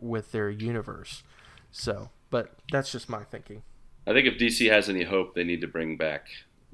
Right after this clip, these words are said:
Speaker 2: the one and only Christopher Nolan. If he can bring, I was really excited, I'm gonna be honest, when he took over Batman and with that trilogy, I just envisioned a Justice League in the Nolan universe, and I think it would have been awesome.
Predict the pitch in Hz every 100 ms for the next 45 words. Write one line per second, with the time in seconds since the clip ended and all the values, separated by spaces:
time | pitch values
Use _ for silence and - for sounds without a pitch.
0 | - 85 85 87 85 - 80 78 80 76
1 | - 80 - 71 73 71 65 65 - _
2 | - _ - 87 - 117 113 87 90 87
3 | 90 - 104 139 117 95 104 107 90 -
4 | 92 87 78 87 101 87 82 85 85 80
5 | - 82 95 104 104 104 90 95 85 85
6 | 90 92 92 92 73 80 90 92 - 90
7 | 92 92 92 95 107 131 101 90 95 90
8 | 85 80 82 85 - 78 95 92 92 -
9 | 80 78 78 78 80 87 85 76 80 80
10 | 87 87 - 82 95 - 85 73 73 69
11 | 64 71 - 64